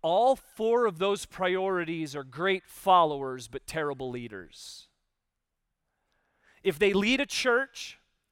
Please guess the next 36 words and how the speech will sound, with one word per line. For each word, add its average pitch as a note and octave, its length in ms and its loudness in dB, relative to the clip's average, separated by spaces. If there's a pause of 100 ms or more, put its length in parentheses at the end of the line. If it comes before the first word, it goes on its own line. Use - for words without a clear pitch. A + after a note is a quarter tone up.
(520)
like D#3+ 180 0
I've G#3 200 4
seen A#3+ 340 -4
so A#3+ 260 0
many A3+ 220 -4
times, C#3+ 500 -6 (260)
and F3 140 -2
even A3 300 -4
felt A#3 300 2
the A3+ 80 -4
tendency G#3+ 600 -2
in G3+ 80 -2
our G3+ 160 2
church D#3+ 320 -8
at - 120 -16
times, B2 600 -14 (680)
it G#3 160 2
will F#3 200 4
lead A3 280 2
us B3+ 320 6
away, G3+ 800 0
it'll F#3 160 -4
lead F#3 240 -6
any A3 220 -6
church - 440 -6
away F#3+ 680 -4 (720)
from D#3+ 220 -14
a C3 40 -16
pure A3 420 -4
love G3 460 0
for C#3+ 220 -14
Christ F#3 760 -4
being E3 200 -10
at D3+ 120 -14
the B2+ 80 -14
center G3+ 640 -6